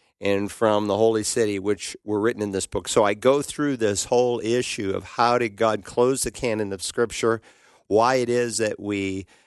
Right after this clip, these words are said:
uh, can't get direct text messages from God like Beth Moore does, like Sarah Young does in Jesus Calling, and "God said to me," and they're quoting God verbatim, and why that is dangerous, why that is cultish, why that is what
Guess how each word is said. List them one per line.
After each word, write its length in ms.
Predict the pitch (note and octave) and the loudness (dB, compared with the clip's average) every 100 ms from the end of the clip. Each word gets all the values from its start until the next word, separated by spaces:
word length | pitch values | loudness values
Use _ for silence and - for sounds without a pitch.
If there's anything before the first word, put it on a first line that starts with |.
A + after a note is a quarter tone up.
| _ | _
uh, 140 | G2+ F#2+ | -4 -4
can't 360 | - C3 C3 A#2 | 2 2 2 2
get 240 | B2 A2+ | 0 0
direct 400 | A2 A2 A#2+ - | 0 0 0 -4
text 340 | - A2+ - A#2+ | 0 0 0 0
messages 640 | A2+ A2+ B2 A2 A#2 G#2+ | 0 0 -2 -2 -4 -2
from 240 | - G2+ | -4 -4
God 460 | G2 G#2 A2 A2 G2 | 0 2 4 2 2
like 320 | F#2+ F#2 F2 | -2 -2 -2
Beth 240 | A2 G#2+ A2+ | 0 0 -2
Moore 240 | A2 A2 | 0 0
does, 360 | G#2 G#2+ G#2+ G2+ | 2 2 2 0
like 200 | F#2+ - | -4 -2
Sarah 340 | A#2+ G#2+ G#2 | 0 2 2
Young 300 | G#2 G#2+ A2 | 0 0 0
does 280 | G#2 G#2+ G2 | 0 0 -2
in 120 | F#2+ | -6
Jesus 420 | F2+ A2 G#2 G2 | -4 -4 -2 -4
Calling, 540 | - A2 G#2+ G#2+ G#2+ G2 | 0 2 2 2 0 -2
and 200 | F2+ - _ _ _ | -4 -10 _ _ _
"God 260 | - A2 C3+ | 0 2 2
said 380 | - D#3 D#3+ A2+ | 2 2 0 -2
to 100 | A2+ | -2
me," 280 | G#2 G#2+ A2+ | 0 0 0
and 340 | G2+ G2+ G2 | -2 -4 -2
they're 160 | A2 G2+ | 0 0
quoting 480 | - A#2 B2+ B2 | 0 2 2 2
God 300 | G#2+ G#2+ A#2 | 0 0 0
verbatim, 680 | G2 G#2 F#2+ G#2 A2 F#2 - - _ _ | -2 -4 0 0 0 -6 -12 -20 _ _
and 120 | G#2 | 0
why 180 | G2+ A2+ | 2 4
that 180 | A2 F#2+ | 2 -2
is 100 | F2+ | -4
dangerous, 720 | - A2+ C3 C3+ C3 C3 A2 | 0 0 0 0 -2 -2 0
why 160 | G2 | 0
that 180 | G2 F#2 | 0 -4
is 160 | F#2+ - | -4 -6
cultish, 580 | - B2 B2 C3+ B2 - | 0 2 2 -2 -2 -2
why 160 | F#2+ F#2 | -2 0
that 300 | G#2 G2+ - | 0 -2 -2
is 360 | G2+ F#2+ F2+ - | -2 -2 -4 -10
what 460 | F#2 G#2+ A2 - | -2 2 2 0